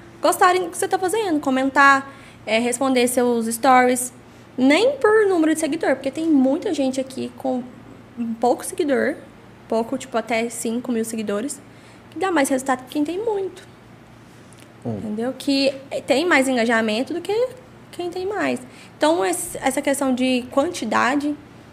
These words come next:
Speaker 1: não julga muito. Então, a gente vê a questão pelo engajamento mesmo.
Speaker 2: Faz uma análise
Speaker 1: Pelo
Speaker 2: como um todo
Speaker 1: alcance.
Speaker 2: mesmo. As impressões.
Speaker 1: Isso, se o pessoal tá gostando, se tá comentando.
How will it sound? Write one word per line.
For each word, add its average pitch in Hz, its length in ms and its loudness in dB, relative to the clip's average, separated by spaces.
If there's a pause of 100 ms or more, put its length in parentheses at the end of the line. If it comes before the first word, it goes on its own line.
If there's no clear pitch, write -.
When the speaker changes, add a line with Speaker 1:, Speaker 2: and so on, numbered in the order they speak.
(300)
Speaker 1:
não 262 200 4
julga 277 240 4
muito. 226 440 0 (500)
Então, 220 840 2
a 226 160 2
gente 233 300 -2
vê 226 140 2
a 233 40 0
questão 240 300 -2
pelo 254 220 0
engajamento 262 540 0
mesmo. 208 360 -4 (300)
Speaker 2:
Faz 98 160 -4
uma 104 100 -2
análise 101 340 -2
Speaker 1:
Pelo 294 160 2
Speaker 2:
como - 140 6
um - 40 -2
todo 226 180 2
Speaker 1:
alcance. 240 560 4
Speaker 2:
mesmo. 220 160 -4 (200)
As 85 140 -4
impressões. 233 920 4
Speaker 1:
Isso, 226 200 -2 (100)
se - 80 -4
o 262 40 -6
pessoal 262 260 0
tá 247 100 -4
gostando, 226 600 2
se - 80 -6
tá 254 100 2
comentando. 226 1000 2